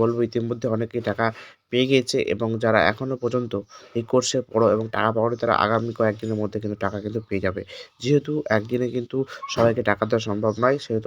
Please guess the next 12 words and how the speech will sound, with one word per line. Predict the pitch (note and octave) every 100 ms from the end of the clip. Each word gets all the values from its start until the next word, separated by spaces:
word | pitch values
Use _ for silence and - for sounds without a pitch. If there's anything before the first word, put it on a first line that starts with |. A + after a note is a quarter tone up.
| G#2
অর্ধেক | G#2 A2 G#2
অর্ধেক | - -
করে | A2 -
কিছু | A#2 A#2
কিছু | A#2+ B2
করে | A#2
পরিমাণে | A#2 A2 G#2 -
পেমেন্ট | G#2 A#2+ B2
দিয়ে | A#2 G#2
তোমাদের | G#2 A2
কিন্তু | G#2 B2+ D#3+ - - -
ক্লিয়ার | - G#2+ G2+